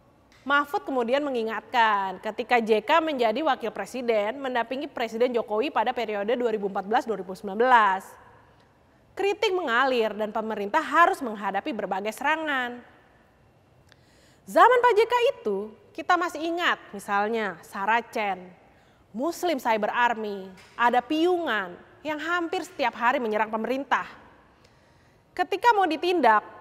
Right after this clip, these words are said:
orang ribut. Ketika tidak ditindak, juga orang ribut. "Inilah demokrasi," ungkap Mahfud. Namun, kata Mahfud,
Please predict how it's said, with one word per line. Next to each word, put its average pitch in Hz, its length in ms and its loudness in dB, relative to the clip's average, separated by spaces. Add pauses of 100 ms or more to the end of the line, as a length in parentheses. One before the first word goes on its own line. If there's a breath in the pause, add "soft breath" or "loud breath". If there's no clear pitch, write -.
orang 214 240 6
ribut. 233 480 0 (720 soft breath)
Ketika 427 380 -2
tidak 240 240 -2
ditindak, 226 580 -2 (320)
juga 226 320 4
orang 311 240 6
ribut. 233 460 0 (840)
"Inilah 453 320 6
demokrasi," 220 920 4 (500)
ungkap 208 240 -4
Mahfud. 208 480 -2 (1300 soft breath)
Namun, 208 560 -2
kata 233 240 -2
Mahfud, 202 640 -8